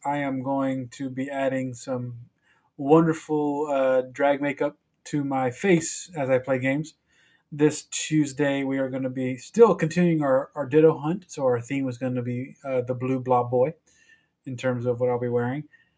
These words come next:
Uh, I can't, um, wait to try it out. Um, also, I, I posted a picture of it earlier in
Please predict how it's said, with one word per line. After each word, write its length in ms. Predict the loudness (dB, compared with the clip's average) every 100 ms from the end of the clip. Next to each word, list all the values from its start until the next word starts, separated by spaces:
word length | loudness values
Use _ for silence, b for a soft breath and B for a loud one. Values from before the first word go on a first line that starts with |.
| b _ _ _ _
Uh, 180 | -2 0 -2 -10 _ _
I 140 | -4 -2
can't, 420 | -2 -4 -4 -6 -12 _
um, 520 | -2 0 2 0 -2 4
wait 420 | 4 4 -2 -10
to 140 | -8
try 320 | -4 -2 0
it 40 | -2
out. 200 | -8 -12 _ _ _ _ _ _ _ -6
Um, 320 | -2 -2 -2
also, 920 | -2 -2 0 0 0 0 -2 -4 -4 -4
I, 300 | -2 0 -2
I 20 |
posted 320 | -2 -4 -6
a 60 | -6
picture 280 | -6 -4 -4
of 80 |
it 120 | -4 -8 -14 -6
earlier 420 | -4 -2 -2 -4 -6
in 480 | -10 -8 -6 -8